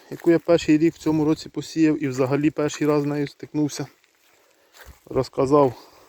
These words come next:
те, що потрібно розказати було. Не ахті вона така. Не знаю, що таке показати. Де видно,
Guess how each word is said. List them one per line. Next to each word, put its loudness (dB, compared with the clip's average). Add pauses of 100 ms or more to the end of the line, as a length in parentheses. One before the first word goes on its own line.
(600)
те, -6
що -12
потрібно -2
розказати 0
було. 2 (2750)
Не 2 (220)
ахті -2
вона 2
така. 2 (1040)
Не -8
знаю, -4
що -10
таке -6
показати. -2 (920)
Де 0
видно, -2